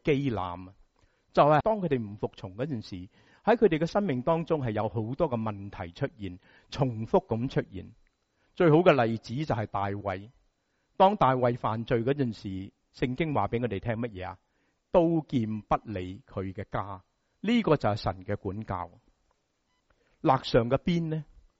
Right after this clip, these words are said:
嗱，以色列人，神帶領佢哋從埃及出嚟，救咗佢哋唔需要做奴僕。但係由於佢哋嘅反叛，結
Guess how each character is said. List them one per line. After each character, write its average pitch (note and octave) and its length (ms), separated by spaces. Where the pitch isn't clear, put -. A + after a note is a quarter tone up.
嗱， A#2 160
以 F3 100
色 A#3+ 140
列 E3+ 160
人， B2 400
神 C3 260
帶 F3+ 240
領 F3 140
佢 F#3 100
哋 C3+ 200
從 A2+ 160
埃 F#3+ 180
及 - 80
出 F3+ 140
嚟， G2+ 260
救 F3 460
咗 G3+ 100
佢 - 20
哋 B2 200
唔 G2+ 140
需 E3+ 220
要 A#2+ 120
做 G#2+ 220
奴 F#2+ 300
僕。 G#2 160
但 A#2+ 180
係 A#2+ 400
由 A2+ 240
於 E3+ 180
佢 A#2 180
哋 A2 100
嘅 A2 80
反 A2 340
叛， G#2 300
結 E3 180